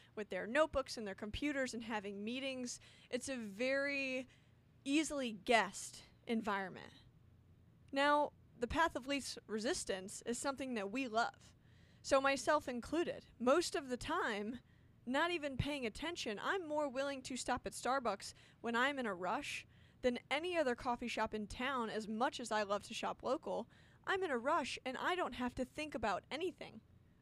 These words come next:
I know exactly what's going to happen when I get there, right? So now moving to a community health and a lifestyle side of this business aspect, in your health, we typically do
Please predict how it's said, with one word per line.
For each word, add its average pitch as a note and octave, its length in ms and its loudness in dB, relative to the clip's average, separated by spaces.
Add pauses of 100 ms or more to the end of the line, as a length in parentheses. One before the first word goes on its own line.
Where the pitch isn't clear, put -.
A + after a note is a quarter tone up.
I E4 140 2
know D4+ 160 2
exactly A3+ 540 2
what's G3 200 -4
going G3+ 240 -2
to A3+ 60 -2
happen G#3 280 -6
when G#3+ 100 -6
I F#3 120 -4
get F#3 240 -8
there, - 260 -10 (600)
right? A#3 240 4
So B3+ 380 6 (800)
now C#4+ 460 2
moving C#4 460 -2
to D4 160 -2
a B3+ 40 0
community A#3+ 680 -2
health C#4 480 0
and G#3+ 100 -6
a G3 60 -4
lifestyle G3 760 -2
side G3 480 -2 (300)
of G3 220 2
this G#3 340 0 (220)
business C4 420 0
aspect, - 760 -4 (1400)
in D4 180 2
your D#4+ 180 2
health, A#3+ 540 2 (440)
we C#4 400 0
typically B3 540 -4
do G#3 560 -2